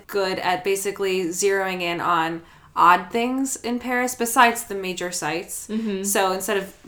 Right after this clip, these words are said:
Speaker 1: going to the tourist, like, Eiffel Tower or wherever, she's like, "Well, you could go here, or you could go to the cafe where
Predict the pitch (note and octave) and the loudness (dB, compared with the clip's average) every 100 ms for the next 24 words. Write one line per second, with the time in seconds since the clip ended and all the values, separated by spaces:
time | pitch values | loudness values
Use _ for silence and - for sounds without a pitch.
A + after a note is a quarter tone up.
0 | - - G3 F#3 - F#3 - F3+ D#3+ E3+ | -12 -4 -4 -4 -8 -10 -8 -8 -8 -8
1 | - - - - E3+ E3 E3 D#3 D3+ D#3+ | -12 -14 -16 -10 -10 -10 -16 -10 -10 -8
2 | - D#3 E3 E3 _ _ _ - F3+ E3 | -10 -12 -12 -18 _ _ _ -8 -4 -4
3 | E3+ D#3+ D#3+ F3 E3 D#3 D#3 - B3+ A#3+ | -4 -6 -8 -8 -8 -8 -6 2 2 2
4 | A#3+ B3 C4 B3 A#3+ G#3+ - G#3+ A#3+ C4+ | -2 -6 -2 -2 0 -2 0 2 4 2
5 | C4+ A3 G#3+ G3+ G#3+ F#3+ F#3+ G3 F#3 F#3+ | -2 -4 -2 -2 -6 -6 0 -2 0 -4
6 | F3+ F3 F3+ F3+ | -2 0 0 0